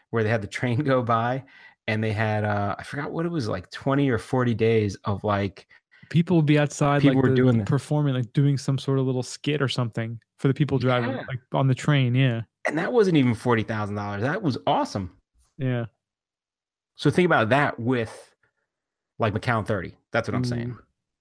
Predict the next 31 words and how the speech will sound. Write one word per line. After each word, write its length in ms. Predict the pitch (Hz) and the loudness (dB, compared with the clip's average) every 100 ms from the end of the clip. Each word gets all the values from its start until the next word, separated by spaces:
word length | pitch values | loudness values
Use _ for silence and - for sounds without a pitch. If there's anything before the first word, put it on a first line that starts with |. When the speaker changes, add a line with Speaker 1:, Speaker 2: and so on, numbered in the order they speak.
| _ _ _ - | _ _ _ -2
Speaker 2:
Yeah, 140 | 139 | 0
I 40 | 135 | 2
looked 180 | 147 | 2
up, 160 | 165 139 - 135 | 0 0 -4 -4
I 20 | |
was 100 | 131 | -2
at 40 | 131 | -2
the 60 | |
liquor 240 | 127 120 123 | -2 -2 -2
Speaker 1:
See? 80 | |
Speaker 2:
store 140 | - 139 | -2 -2
last 200 | 135 - | -2 -2
week, 220 | 139 135 | -4 -4
and 180 | 131 117 | -4 -4
Macallan 460 | 117 - 131 139 135 | -6 -4 -2 0 0
thirty 400 | 123 127 135 135 | 0 0 0 -2
is 140 | 120 - | -6 -8
twenty-seven 920 | - - 135 143 135 - 127 123 123 | -8 -2 0 0 -2 -4 -2 -2 -2
hundred 440 | 120 - 123 120 123 | -8 -4 -4 -4 -4
dollars 340 | 117 113 117 | -4 -4 -4
a 60 | 117 | -4
bottle. 440 | 113 110 110 107 _ _ _ _ _ _ _ _ _ _ _ _ _ | -4 -4 -6 -10 _ _ _ _ _ _ _ _ _ _ _ _ _
Speaker 1:
A 80 | 113 | -2
mere 720 | 110 113 127 113 95 85 - _ _ _ _ - - | 0 2 2 0 -2 -6 -12 _ _ _ _ -12 -6
Speaker 2:
Sorry, 160 | 95 90 | -4 0
I 140 | 156 | 2
only 180 | 151 160 | 4 4
got 120 | 139 127 | 4 2
Speaker 1:
twenty-seven. 60 | |
Speaker 2:
one 160 | 127 120 | 2 0
case. 500 | - 117 107 - | -2 -4 -4 -8